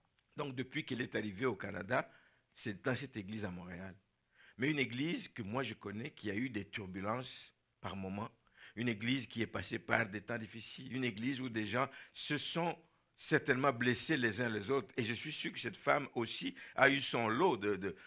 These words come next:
de, d'être choquée par moments par l'attitude de telle ou telle personne. Elle a eu son lot à ce moment-là, mais elle était intercesseuse. Et vous savez comment les gens n'aiment pas prier. Alors, si vous avez une, dans une église des gens qui,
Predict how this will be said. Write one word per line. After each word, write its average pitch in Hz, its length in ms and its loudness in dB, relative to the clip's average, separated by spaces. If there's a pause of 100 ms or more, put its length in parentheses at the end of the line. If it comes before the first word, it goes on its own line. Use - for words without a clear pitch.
(140)
de, 95 120 -6
d'être 117 400 4 (180)
choquée 165 300 4
par 110 200 2
moments 117 300 2
par 120 440 6 (160)
l'attitude 127 480 -2
de 110 80 -2
telle 127 240 0
ou 110 60 -4
telle 110 260 0
personne. 113 480 -2 (360)
Elle 135 160 8
a 131 80 12
eu 180 300 2 (720)
son 135 200 4
lot 170 240 4
à 110 60 -2
ce 127 120 -6
moment-là, 127 300 2
mais 156 200 0 (500)
elle 180 160 6
était 185 200 0
intercesseuse. 117 800 -2 (160)
Et 110 60 -4
vous 113 100 -4
savez 117 260 -6
comment 107 420 -4 (1700)
les 113 220 2
gens 135 140 0
n'aiment 110 220 0
pas 92 160 -8
prier. 92 400 -10 (380)
Alors, - 160 -8
si - 100 -6
vous 143 160 -4
avez 123 240 -2
une, 123 200 -6 (120)
dans 110 140 -4
une 123 140 -6
église 107 360 -4
des 98 140 -6
gens 123 180 -2
qui, - 300 -14